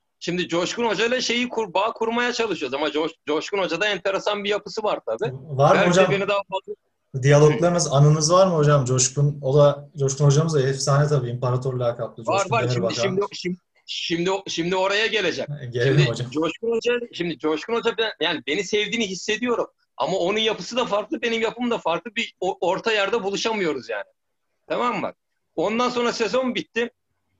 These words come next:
Speaker 1: İşte yeni sezon tekrar Coşkun Hoca devam ediyor. İşte Sakaryaspor'da kalacaklar, gidecekler falan. Benim için de şey demiş, yani kalsa da olur, gitse de olur. Tamam mı?
Speaker 2: Evet.
Speaker 1: Allah Allah.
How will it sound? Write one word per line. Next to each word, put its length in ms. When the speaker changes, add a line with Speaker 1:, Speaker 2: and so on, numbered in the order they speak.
Speaker 1:
İşte 180
yeni 240
sezon 300
tekrar 380
Coşkun 320
Hoca 200
devam 320
ediyor. 320
İşte 440
Sakaryaspor'da 840
kalacaklar, 600
gidecekler 640
falan. 120
Benim 340
için 240
de 80
şey 240
demiş, 320
yani 240
kalsa 460
da 40
olur, 200
gitse 360
de 60
olur. 200
Tamam 360
mı? 160
Speaker 2:
Evet. 180
Speaker 1:
Allah 400
Allah. 220